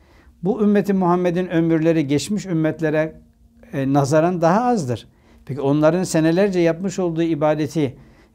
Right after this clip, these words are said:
ve o ibadetle ulaştıkları dereceleri bu ümmet nasıl kazanacak, nasıl elde edecek? Elbette bir Kadir Gecesi seksen küsür senelik derece bize kazandırmış olacak. İnsanın ömründe on tane Kadir Gecesi ihya etmiş olsa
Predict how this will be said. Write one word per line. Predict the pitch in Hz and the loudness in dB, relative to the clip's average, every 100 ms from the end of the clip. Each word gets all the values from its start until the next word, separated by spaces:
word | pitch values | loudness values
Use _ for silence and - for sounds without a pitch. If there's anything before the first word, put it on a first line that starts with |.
| 139 | -2
ve | |
o | 165 175 | 2 2
ibadetle | 170 165 170 175 196 | 4 4 2 -2 -4
ulaştıkları | 180 160 156 - 165 170 180 156 | 0 0 0 -4 -6 -2 -2 -2
dereceleri | 160 156 151 156 156 | -2 0 -2 -2 -2
bu | 156 202 | -2 0
ümmet | 165 156 | 0 0
nasıl | 196 202 196 | -2 -2 -4
kazanacak, | 147 147 143 135 131 139 | -2 0 2 2 0 0
nasıl | 196 202 165 | -2 0 2
elde | 147 139 139 | 2 2 0
edecek? | 135 147 240 - - - - - - | 0 0 -2 -4 -20 -20 -20 -10 -2
Elbette | 175 139 131 - 196 208 - - - 208 | 0 0 -2 -2 -4 -4 -10 -16 -10 0
bir | 208 | 0
Kadir | - 160 156 | 2 2 2
Gecesi | 147 139 135 208 208 | 0 0 0 -2 -4
seksen | 196 180 214 214 | -2 -2 -2 -2
küsür | - 185 214 | -2 -2 -2
senelik | - 180 175 180 - - - - - - | 0 0 0 0 -6 -20 -20 -20 -10 0
derece | 151 180 214 | 2 2 2
bize | 202 190 175 | 0 0 0
kazandırmış | 151 143 139 135 131 127 | 0 2 2 2 -2 -2
olacak. | 127 120 120 110 - - - - - | -2 -2 -2 -4 -8 -20 -20 -20 -2
İnsanın | 165 160 170 180 | 0 2 2 0
ömründe | 180 160 156 160 160 160 | 0 0 0 0 0 -2
on | - 190 196 | 2 0 2
tane | 180 160 | 0 0
Kadir | 156 156 151 | 0 -2 -2
Gecesi | 143 139 139 175 | -2 0 -2 -2
ihya | 139 143 | 0 2
etmiş | 139 151 135 | 2 0 -2
olsa | 135 131 190 220 | -2 -2 -2 -4